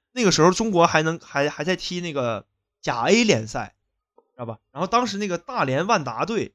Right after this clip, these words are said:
就特别，特别屌。然后当时我们夏天，就是我们那个圈子里面有一个特别不好，也特别，也不是说不好的风气吧，就有一个风气，就是大家争相穿队服，你知道吗？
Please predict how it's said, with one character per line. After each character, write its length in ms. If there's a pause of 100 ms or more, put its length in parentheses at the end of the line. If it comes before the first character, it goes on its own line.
(160)
就 80
特 160
别， 340 (220)
特 100
别 140
屌。 260 (760)
然 100
后 60
当 160
时 80
我 80
们 100
夏 180
天， 240
就 120
是 60
我 260
们 140
那 120
个 80
圈 260
子 100
里 120
面 100
有 80
一 60
个 80
特 140
别 80
不 120
好， 100 (160)
也 220
特 160
别， 160 (420)
也 60
不 100
是 20
说 100
不 100
好 160
的 80
风 220
气 140
吧， 80
就 100
有 80
一 80
个 80
风 240
气， 260 (320)
就 140
是 60
大 160
家 180
争 260
相 240
穿 280
队 260
服， 380
你 120
知 80
道 200
吗？ 160